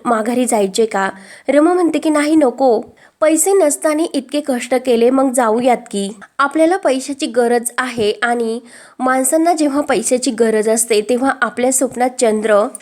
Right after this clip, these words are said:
तो सुद्धा त्याला भाकरीसारखा दिसतो आणि त्याला मिळवण्यासाठी तो माणूस काही पण करू शकतो. आणि हे सुद्धा तसेच आहे की मला या भीतीने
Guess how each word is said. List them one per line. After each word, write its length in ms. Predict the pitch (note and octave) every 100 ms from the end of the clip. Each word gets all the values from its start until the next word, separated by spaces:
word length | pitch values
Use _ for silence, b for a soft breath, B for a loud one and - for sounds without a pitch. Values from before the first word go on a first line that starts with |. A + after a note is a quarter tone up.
| B _ E4
तो 100 | E4
सुद्धा 420 | F4 D#4+ C#4 B3+
त्याला 240 | C4 C#4+
भाकरीसारखा 640 | D4+ B3+ - B3 C4 A3 A3+
दिसतो 540 | A3 G3+ - G3 - B -
आणि 200 | C4+ D#4 E4+
त्याला 200 | D4+ D#4
मिळवण्यासाठी 800 | E4+ C4+ C4 C#4 D4 C#4+ B3 A#3
तो 80 | C4+
माणूस 400 | C4 B3 B3 C4
काही 280 | - A#3 B3+
पण 200 | - D4+
करू 240 | D4 A3
शकतो. 560 | A#3 B3 A#3 G3 F#3+ F#3+ -
आणि 200 | D4 D#4 F4
हे 100 | F4
सुद्धा 280 | F4 C4+ F4+ D#4
तसेच 360 | C4+ C#4+ C4+ -
आहे 280 | C4 B3+
की 180 | A#3+ C4+
मला 360 | C4 A3+ A#3+ A3 -
या 140 | B3+
भीतीने 600 | A#3+ A#3+ - A#3+ G#3 A#3